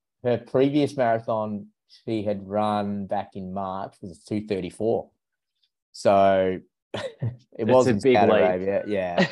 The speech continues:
Speaker 2: <laughs>
Speaker 1: I mean, she went to the World Champs and ran an eight hundred, ran, like, one fifty-nine or something. So, um, yeah, she'd run a couple of halves, run one oh seven and one oh eight, but didn't indicate a two fifteen.
Speaker 2: <laughs> No.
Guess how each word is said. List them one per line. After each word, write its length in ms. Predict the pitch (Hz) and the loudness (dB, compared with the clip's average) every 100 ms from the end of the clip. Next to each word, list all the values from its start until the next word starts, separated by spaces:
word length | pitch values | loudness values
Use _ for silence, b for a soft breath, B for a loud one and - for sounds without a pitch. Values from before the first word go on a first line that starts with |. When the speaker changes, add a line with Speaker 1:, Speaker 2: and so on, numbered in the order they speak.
| - | -2
Speaker 2:
<laughs> 0 | |
Speaker 1:
I 1160 | 139 - - 156 - - - - _ _ _ 135 | -4 -4 -6 -6 -8 -18 -18 -20 _ _ _ -6
mean, 100 | 165 | -4
she 140 | - | -2
went 200 | 190 214 | 0 -2
to 60 | 185 | -2
the 80 | 107 | -4
World 200 | 95 87 | -4 -8
Champs 480 | 92 90 - - - | -10 -10 -12 -18 -18
and 140 | 98 | -14
ran 220 | 90 87 | -10 -10
an 80 | 85 | -10
eight 100 | 82 | -10
hundred, 380 | 90 104 131 - _ _ | -8 -6 -8 -12 _ _
ran, 140 | 101 | -12
like, 220 | 101 87 - | -10 -10 -10
one 220 | 90 87 | -12 -12
fifty-nine 540 | - - 82 82 104 | -16 -16 -14 -8 -6
or 80 | 139 | -6
something. 340 | - - - _ | -10 -16 -20 _
So, 680 | - 101 101 98 95 92 73 | 0 2 4 4 2 -2 -4
um, 480 | 98 95 92 87 85 _ _ _ _ _ _ _ _ _ _ _ _ - _ _ | -4 -6 -8 -14 -18 _ _ _ _ _ _ _ _ _ _ _ _ -20 _ _
yeah, 280 | 110 104 87 - _ _ _ | 0 0 0 -6 _ _ _
she'd 160 | 123 131 | -4 2
run 200 | 196 233 | 2 2
a 40 | |
couple 280 | 214 165 87 | 0 -2 -2
of 40 | - | 0
halves, 420 | 95 85 95 - | 0 0 -4 -4
run 320 | 135 170 143 | -4 -4 -4
one 160 | 117 104 | -6 -6
oh 100 | 92 | -8
seven 540 | - - 92 90 87 | -10 -4 -4 -4 -8
and 100 | 87 | -8
one 220 | 90 90 | -6 -6
oh 200 | 80 82 95 | -8 -4 -2
eight, 160 | - - | -4 -8
but 180 | 95 80 - | -12 -6 0
didn't 200 | 117 104 | 0 0
indicate 500 | 92 90 - 82 80 | -6 -8 -8 -10 -10
a 20 | |
two 220 | - 90 | -10 -10
fifteen. 720 | - - - 131 165 - 107 B B B | -12 -16 -10 -8 -8 -10 -12 B B B
Speaker 2:
<laughs> 260 | B | B
No. 80 | - | -10